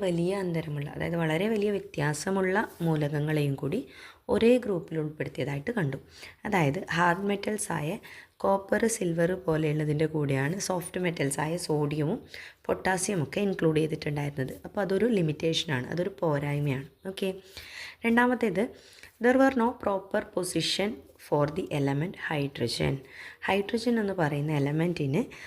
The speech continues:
പ്രോപ്പർ ആയിട്ടുള്ളൊരു പൊസിഷൻ, അതായത് ഒരു സ്ഥാനം നൽകാൻ ആർക്ക് സാധിച്ചില്ല? മെൻഡലീവ് പീരിയോഡിക് ടേബിളിന് സാധിച്ചില്ല. ഓക്കെ, then തേർഡ് പോയിന്റ് എന്ന് പറയുന്നത് the increasing order of atomic was, mass was not strictly followed.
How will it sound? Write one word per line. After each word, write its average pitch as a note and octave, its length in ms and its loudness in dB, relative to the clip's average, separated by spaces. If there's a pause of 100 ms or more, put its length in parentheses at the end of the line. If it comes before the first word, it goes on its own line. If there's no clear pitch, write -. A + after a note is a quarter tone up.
(240)
പ്രോപ്പർ A3 520 2
ആയിട്ടുള്ളൊരു E3 580 0 (440)
പൊസിഷൻ, - 500 -4 (100)
അതായത് D#3+ 300 -2
ഒരു E3 160 -2
സ്ഥാനം E3+ 520 0
നൽകാൻ D#3 340 2
ആർക്ക് C3+ 260 0
സാധിച്ചില്ല? C#3 520 -4 (560)
മെൻഡലീവ് F3+ 520 0
പീരിയോഡിക് C#3+ 420 -2
ടേബിളിന് C3+ 340 0
സാധിച്ചില്ല. D3+ 540 -2 (500)
ഓക്കെ, G3+ 200 -2 (440)
then G#3+ 140 2 (160)
തേർഡ് B3+ 320 4
പോയിന്റ് D#3+ 360 -2
എന്ന് D#3 180 -2
പറയുന്നത് C3+ 460 -2 (920)
the F#3 120 0 (120)
increasing C4 540 2
order E3 300 2
of E3 140 2 (160)
atomic D#3+ 460 -2
was, D3 200 0 (200)
mass D#3 400 2
was C#3 200 2 (100)
not E3 260 0
strictly - 480 -4
followed. - 400 -2